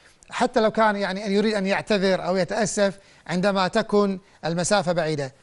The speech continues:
ولهذا حذر النبي صلى الله عليه وسلم من الزوجين إذا اختلفا أن تترك الزوجة البيت أو يترك الزوج، إنما أخ-، اهجرها في الفراش. يعني أبو عبد الله زعلان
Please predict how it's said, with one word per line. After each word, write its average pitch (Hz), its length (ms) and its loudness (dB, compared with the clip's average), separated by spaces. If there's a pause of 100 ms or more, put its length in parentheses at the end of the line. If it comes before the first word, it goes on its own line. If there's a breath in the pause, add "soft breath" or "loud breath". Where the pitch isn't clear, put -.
(100)
ولهذا 160 460 0
حذر 196 640 0
النبي 180 400 -2
صلى 170 200 -2
الله 160 120 -4
عليه 196 120 0
وسلم 180 240 0 (280 soft breath)
من 165 140 -2
الزوجين 180 720 4
إذا 202 380 0
اختلفا 247 840 2 (320 soft breath)
أن 208 180 0
تترك 226 400 0
الزوجة 190 500 2
البيت 202 400 2
أو 180 120 2
يترك 196 260 -2
الزوج، 160 480 0
إنما 285 440 2
أخ-، 233 120 -4 (280 soft breath)
اهجرها 262 480 4
في 285 100 0
الفراش. 233 580 0 (460 soft breath)
يعني 262 220 2
أبو 262 140 4
عبد 233 240 0
الله 254 220 4
زعلان 196 640 0